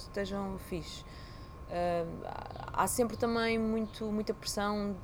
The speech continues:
sou muito contactada de muitos orçamentos, da pressão das marcas de se associarem. Há muitas que eu também não aceito. Ahm, só aceito projetos nos quais eu ac-, nos quais eu acredito, só aceito marcas com as quais eu me relaciono. Ah,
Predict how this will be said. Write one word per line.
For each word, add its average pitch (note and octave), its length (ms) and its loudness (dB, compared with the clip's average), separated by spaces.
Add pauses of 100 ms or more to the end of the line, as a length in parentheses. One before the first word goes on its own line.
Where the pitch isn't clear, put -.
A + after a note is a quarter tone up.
(420)
sou F#3+ 100 2
muito G#3 160 4
contactada G3+ 560 4
de E3 140 -2
muitos F3+ 180 -2
orçamentos, G3+ 400 -2
da A3+ 80 0
pressão G3+ 220 -2
das F3+ 160 0
marcas G3 420 4
de - 80 -8
se - 60 -4
associarem. F3+ 600 0 (380)
Há G3 60 4
muitas A3+ 220 6
que - 60 0
eu A#3 60 0
também A3+ 160 2
não G#3+ 80 2
aceito. G3 480 0 (480)
Ahm, E3+ 460 2 (240)
só A3 160 8
aceito A3 320 8
projetos G#3+ 360 2
nos A3+ 140 0
quais A3 180 4
eu G#3+ 120 4
ac-, - 680 -4
nos G3+ 100 -2
quais G3 200 2
eu G#3 60 2
acredito, G#3 420 0
só F#3 100 2
aceito G3 320 0
marcas G#3 300 2
com A3+ 80 0
as - 40 -4
quais G#3 200 0
eu G#3 80 2
me G#3 80 0
relaciono. G#3 680 2 (500)
Ah, F3 220 0